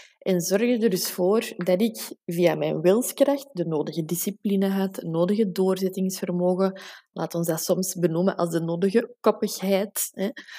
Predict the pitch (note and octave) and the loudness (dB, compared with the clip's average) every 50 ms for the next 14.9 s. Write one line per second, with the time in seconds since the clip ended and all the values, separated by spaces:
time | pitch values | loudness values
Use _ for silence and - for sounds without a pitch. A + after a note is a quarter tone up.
0 | - - _ _ - G3 G#3 G#3 G3 G3 - - - - E3+ E3 E3 E3 E3 - | -20 -20 _ _ 6 6 6 6 2 -2 -6 -10 -6 -2 -2 0 0 0 -2 -2
1 | - E3+ F3 F3 - - _ - A3 A3+ A3+ - - - - F3 F3 G3 F#3+ - | -2 -2 -2 -4 -6 -4 _ 0 0 0 -2 -8 -4 -2 0 0 2 0 -2 -2
2 | - G3+ F#3 F#3 F#3 F#3+ - F3+ F3+ F#3 F3+ F3+ F3 E3+ F3+ E3+ E3+ E3 D#3 D#3 | -2 0 0 0 0 2 4 6 6 8 6 4 4 4 2 2 2 0 -4 -4
3 | - F3 F3 E3+ - F3 - E3 E3+ D#3+ D#3 D3+ D3 C#3+ D#3 D3 D3 D3+ - - | -2 -2 -2 0 -2 -2 -2 -2 -2 -2 -2 -2 -2 0 0 0 2 0 -2 -6
4 | - _ E3 D#3 - D3+ C#3+ D3 - - - D3 D3+ - G2+ - - - F3+ F3 | -10 _ -12 -10 -8 -6 -6 -6 -6 -8 -10 -10 -10 -10 -10 -8 -8 -10 -10 -12
5 | - _ _ _ _ _ _ _ _ _ _ _ _ _ _ _ _ _ _ - | -16 _ _ _ _ _ _ _ _ _ _ _ _ _ _ _ _ _ _ -8
6 | F#3 E3+ F3+ F3+ E3+ E3 D#3+ D#3+ D#3+ D#3+ - - - - - - - - - - | 0 6 8 8 8 8 6 2 0 -2 -2 -2 -4 -4 -4 -4 -4 -4 -2 -2
7 | - E3 - - - - - A#3 B3 C#4 C4+ C#4 - D4 C#4+ C#4 A#3+ G3 E3+ E3 | -2 -2 -2 -4 0 2 2 4 4 2 0 0 2 2 4 4 6 6 4 4
8 | E3 D#3+ D#3+ E3+ E3+ - - - - - - - - - E3+ E3 D#3+ E3 F3+ F#3+ | 4 0 -2 -2 -2 0 0 0 -2 -2 -4 -8 -8 -8 -8 -8 -6 -4 -2 0
9 | G3 F#3+ F#3 E3+ - - E3 E3+ D3+ E3 - - - - E3+ E3+ E3+ D#3+ D#3 D#3 | 0 0 0 0 0 2 2 2 2 2 -2 0 2 2 2 2 2 0 0 0
10 | D3+ D#3 - - D#3 D3+ - E3 E3 D#3+ - - - - - - _ _ _ _ | 0 -2 -4 -8 -6 -4 -2 -2 -2 -2 -4 -6 -8 -8 -8 -12 _ _ _ _
11 | _ - - - - A1 B1 - A1+ B1 - - - E3+ E3+ E3 E3 D#3+ - D3 | _ -10 -10 -10 -8 -8 -8 -8 -6 -6 -8 -8 -8 -4 0 0 0 2 2 2
12 | D3 F#3+ B3 - C#4+ D4 C#4 - - F#3 F3+ F3 F#3 G3 F#3+ F3+ - F3+ F3 F3+ | 2 2 2 2 0 0 -2 -2 -2 0 2 4 6 6 6 4 2 2 2 2
13 | F3 E3+ F3 - F3+ F3+ F3+ E3+ - D#3+ E3 E3+ - F#3 F3 E3 E3 D#3+ - E3+ | 2 2 0 0 0 0 2 2 2 2 2 4 4 2 2 2 0 0 0 0
14 | E3 - - D#3 D3+ D3+ - - - D#3+ D3+ C#3+ C#3+ - C3 - - - | 0 0 -2 -2 -2 -2 -2 0 2 2 2 2 0 -2 -4 -6 -8 -10